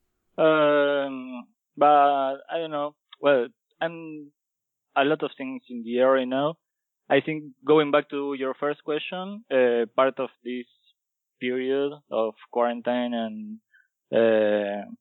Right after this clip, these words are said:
I don't know, rethinking everything is, uh, for me meant to, I, I don't know, take, take, take a step back and look at what I want to do, how I want to do it, and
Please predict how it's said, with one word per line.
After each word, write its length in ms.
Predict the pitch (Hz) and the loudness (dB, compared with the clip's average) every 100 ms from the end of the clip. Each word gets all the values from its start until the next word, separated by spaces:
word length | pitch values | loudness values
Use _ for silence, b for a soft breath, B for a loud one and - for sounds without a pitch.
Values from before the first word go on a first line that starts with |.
| - | 0
I 60 | 151 | 2
don't 100 | 123 | 4
know, 160 | 110 | 2
rethinking 880 | 110 113 117 139 127 117 123 120 120 - | 0 -4 -4 -4 -4 -4 -4 -4 -6 -2
everything 640 | 123 120 123 - 127 127 131 | 0 2 0 -2 -6 -6 -6
is, 260 | 117 113 113 - _ _ _ _ _ _ 120 | -4 -4 -4 -12 _ _ _ _ _ _ -2
uh, 600 | 117 113 110 107 107 107 - | 0 2 0 -2 -6 -8 -2
for 140 | 117 | 0
me 420 | 123 131 147 160 - | 0 -2 -2 -4 -6
meant 360 | 131 123 127 - - _ | -2 0 0 -6 -20 _
to, 480 | 120 117 113 110 107 _ _ _ _ _ _ _ _ _ - | -4 -2 -2 -4 -8 _ _ _ _ _ _ _ _ _ -4
I, 140 | 120 117 | 0 0
I 240 | 67 117 | 0 -4
don't 240 | 113 107 | -4 -4
know, 120 | 110 107 | -4 -4
take, 100 | 104 - | -6 -2
take, 280 | 123 123 113 | 0 0 0
take 160 | 120 127 | -2 0
a 100 | 113 - | 0 0
step 220 | 123 117 | -4 0
back 220 | 127 127 - | 2 2 -2
and 300 | 123 117 110 | -8 -8 -8
look 220 | 120 120 - - - | -8 -8 -10 -16 -6
at 280 | 113 110 - _ _ _ _ _ _ _ | -4 -4 -6 _ _ _ _ _ _ _
what 280 | 107 113 117 | -2 0 2
I 80 | 120 | 0
want 200 | 120 117 | 0 -4
to 100 | 117 | -6
do, 400 | 117 120 123 123 - | -4 0 0 0 0
how 200 | 120 117 | 0 2
I 100 | 113 | 0
want 200 | 113 110 | -4 -8
to 60 | 110 | -10
do 180 | 113 117 | -8 -6
it, 280 | 117 113 | -6 -4
and 520 | 113 110 110 107 104 | -6 -6 -10 -12 -14